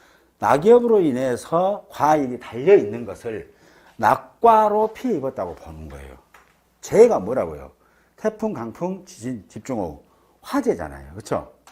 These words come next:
그래서 얘를 착과 피해 감소할수록 하면 안 된다고요.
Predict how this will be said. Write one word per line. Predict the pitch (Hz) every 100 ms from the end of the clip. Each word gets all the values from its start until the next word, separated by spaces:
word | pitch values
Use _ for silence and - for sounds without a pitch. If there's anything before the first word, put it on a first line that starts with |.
| _ _ _ _
그래서 | 127 127 156 _ _ _ _ _ _ _ _ -
얘를 | 185 196 185 113 - _ _ _
착과 | - - - - 294 285 285
피해 | - - 277 262 240
감소할수록 | 233 - 208 190 180 - 123
하면 | 127
안 | 98 98
된다고요. | 165 160 92 76 71 -